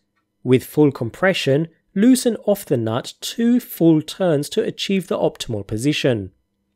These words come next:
With servo saver built, again we can add a bearing to the top and bottom of the arm,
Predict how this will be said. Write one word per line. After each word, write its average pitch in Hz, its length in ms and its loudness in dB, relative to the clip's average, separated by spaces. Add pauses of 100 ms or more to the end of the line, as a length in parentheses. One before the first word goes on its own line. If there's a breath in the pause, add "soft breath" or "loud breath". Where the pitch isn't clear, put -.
(200)
With 123 200 2
servo 139 480 4
saver 123 400 0
built, 170 580 6
again 127 420 2
we 151 120 4
can 123 180 -4
add 143 220 -4
a 123 100 2
bearing 143 440 4
to - 100 -6
the 127 100 2
top - 320 -4
and 120 160 -2
bottom 127 340 0
of 107 120 -4
the 117 160 2
arm, 143 400 2